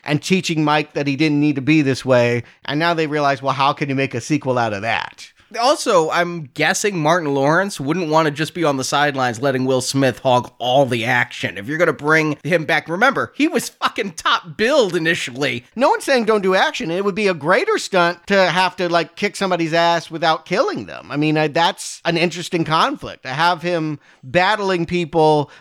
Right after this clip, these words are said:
Speaker 1: but not ki-, you know, Batman kind of dealt with it. I mean, there, there, we've seen this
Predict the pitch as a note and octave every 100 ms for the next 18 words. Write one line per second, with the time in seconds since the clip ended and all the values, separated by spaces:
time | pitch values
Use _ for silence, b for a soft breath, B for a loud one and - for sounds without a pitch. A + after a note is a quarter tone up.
0 | _ D3+ D3+ F#3 F#3 F3+ - A#3 B3+ G#3+
1 | G#3 B3 D4 E3 C3+ E2 C#2 B2+ D#3+ D#3
2 | B2+ A2 G#2+ - C3 A2 C3 F3+ A#3+ C#4+
3 | C4+ A3 A3 B3 C#4 - - B3 F3 D#3
4 | -